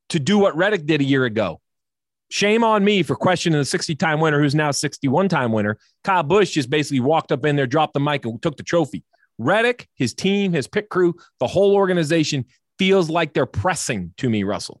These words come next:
Like, feels like they're trying too hard, Professor, to be great. Um,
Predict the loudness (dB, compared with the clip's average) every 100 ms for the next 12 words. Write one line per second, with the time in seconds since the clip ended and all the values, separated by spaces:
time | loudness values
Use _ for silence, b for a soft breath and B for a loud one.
0 | -10 -6 -6 0 0 2 0 -2 B B
1 | B -4 -2 0 0 0 -2 0 0 2
2 | 2 0 -4 -4 -4 -2 -4 -2 -2 -2
3 | -2 0 0 -2 -16 _ _ _ _ _
4 | -4 -2 0 -2 -4